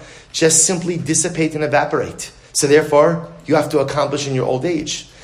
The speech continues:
Sometimes in life, the things I accomplish when I, accomplish when I'm young endure.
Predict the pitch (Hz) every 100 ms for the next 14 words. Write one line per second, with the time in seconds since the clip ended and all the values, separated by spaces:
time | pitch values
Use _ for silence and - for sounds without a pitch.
0 | - - - 214 208 - 214 202 170 185
1 | 156 190 - - - - 156 160 190 170
2 | 143 143 - 165 160 160 - 135 127 -
3 | - 165 160 156 143 127 117 123 143 180
4 | 175 175 180 196 226 247 -